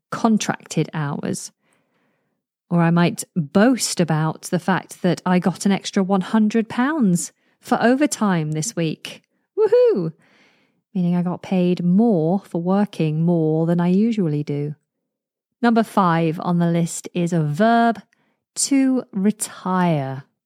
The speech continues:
To retire. This is something most of us do at some point in our lives, usually in old age, or as we become a little less able.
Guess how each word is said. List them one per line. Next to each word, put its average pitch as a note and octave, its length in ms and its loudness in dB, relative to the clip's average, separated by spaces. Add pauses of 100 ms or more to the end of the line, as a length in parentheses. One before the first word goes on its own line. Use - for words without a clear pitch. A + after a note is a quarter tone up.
(200)
To - 180 -4
retire. E3 800 -4 (600)
This A3 160 0
is G#3+ 100 2
something F#3+ 640 2
most F#3+ 440 0
of G#3+ 80 0
us G#3 180 -2
do A3 300 2
at - 100 -6
some G3+ 220 2
point G#3 320 0
in G3+ 80 2
our F3+ 120 2
lives, A3+ 600 -2
usually G3 440 4
in F#3 180 0
old F#3+ 380 0
age, G3+ 640 0 (540)
or F3+ 100 0
as E3+ 160 -2
we F3+ 200 2
become F3 640 -4 (420)
a F3+ 60 -2
little F3 500 -2 (220)
less F3+ 360 2 (100)
able. F#3+ 600 4